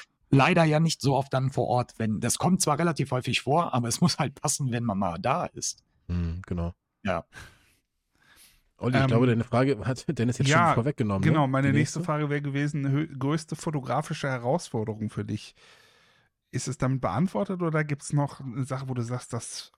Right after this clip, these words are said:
Speaker 3: war noch Mühe mehr Schweiß?
Speaker 1: Hm.
Speaker 3: <laughs>
Speaker 1: Echt? Das ist echt schwer. Also das gehört auf jeden Fall dazu,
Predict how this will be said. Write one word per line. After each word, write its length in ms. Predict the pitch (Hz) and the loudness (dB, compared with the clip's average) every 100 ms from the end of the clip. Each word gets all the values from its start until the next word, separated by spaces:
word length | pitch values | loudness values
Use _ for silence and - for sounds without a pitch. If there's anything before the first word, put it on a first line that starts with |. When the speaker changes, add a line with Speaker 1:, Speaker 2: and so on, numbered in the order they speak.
| _ | _
Speaker 3:
war 220 | 113 120 131 | -6 -2 0
noch 220 | 127 - | -2 -2
Mühe 600 | 131 131 131 139 135 139 - _ _ - | 0 0 2 2 0 -2 -10 _ _ -8
mehr 580 | 110 131 120 113 101 - | -2 0 2 2 -2 -8
Schweiß? 560 | - - 107 98 - - _ - - _ _ _ _ _ _ _ _ _ _ _ - | -14 -4 -2 -2 -6 -12 _ -20 -20 _ _ _ _ _ _ _ _ _ _ _ -2
Speaker 1:
Hm. 440 | 131 127 90 82 - _ _ _ _ _ _ _ - | 2 2 0 -4 -8 _ _ _ _ _ _ _ -4
Speaker 3:
<laughs> 80 | 135 - - - - _ - - - _ _ _ - | -4 -6 -12 -12 -14 _ -20 -20 -20 _ _ _ -2
Speaker 1:
Echt? 320 | 127 139 - | -2 -2 -2
Das 140 | 110 | 0
ist 120 | 147 | 0
echt 200 | 135 139 | 0 -2
schwer. 200 | - 120 | -2 -2
Also 140 | 110 101 | -2 -2
das 340 | 127 - - 104 _ - | -2 -4 -8 -10 _ -2
gehört 400 | 120 113 160 - | 2 4 2 0
auf 220 | 135 117 | -6 -2
jeden 340 | 104 131 143 | 0 2 0
Fall 280 | 139 117 95 | 0 -2 -2
dazu, 880 | 90 80 - - - 107 101 156 - | -2 -4 -2 0 0 0 -2 -4 -6